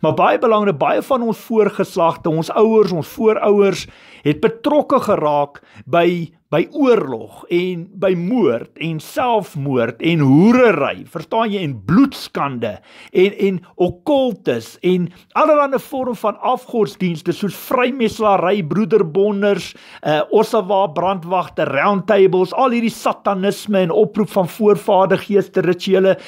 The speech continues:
'n klomp vorms van afgodsdienste het hulle betrokke geraak en natuurlik in valse gelowe, verstaan jy, soos boeddhisme, hindoeïsme, islam gelowe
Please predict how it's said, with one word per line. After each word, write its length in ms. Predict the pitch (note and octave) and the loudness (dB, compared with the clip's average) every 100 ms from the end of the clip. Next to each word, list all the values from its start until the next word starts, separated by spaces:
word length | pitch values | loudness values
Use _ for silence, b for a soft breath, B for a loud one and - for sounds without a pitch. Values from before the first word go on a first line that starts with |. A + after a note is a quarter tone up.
| B | B
'n 160 | G3 G3 | -4 0
klomp 280 | D4 D#4 C#4+ | 0 0 -2
vorms 460 | - C4+ B3 A3+ | -4 0 2 0
van 180 | - F#3 | 0 -2
afgodsdienste 840 | - F#3+ G#3 - G3 - F#3 F3+ F#3 | 0 -2 0 0 0 0 -4 -2 -4
het 80 | |
hulle 120 | F3+ D#3 | -2 -2
betrokke 480 | E3 F3 F#3 F#3 D3+ | -2 0 0 2 0
geraak 260 | D#3+ D3+ | 2 0
en 160 | - C#4+ | -4 -4
natuurlik 540 | B3 - A3+ A3+ G3+ | -4 -4 -2 0 -2
in 100 | F3+ | -4
valse 460 | E3 A3+ G#3+ G#3 F#3 | -2 0 0 -2 -4
gelowe, 600 | - E3 F#3 A#3 C3+ B2 | 0 0 2 2 0 -4
verstaan 340 | D#3+ D#3+ A3 | -6 -2 0
jy, 40 | F#3 | 0
soos 240 | A3 D#3 | -2 -6
boeddhisme, 560 | E3+ D3+ G3 F#3+ G#3 G3 | -6 0 0 0 -4 -4
hindoeïsme, 840 | F3 F#3 G3 G3+ F#3+ F#3+ F#3+ F#3+ | -2 -4 -4 -2 -2 -2 -4 -4
islam 400 | A3 G3+ A3 G3 F3+ | -2 -2 0 0 2
gelowe 460 | G3 E3+ F#3 F3 | 2 4 4 4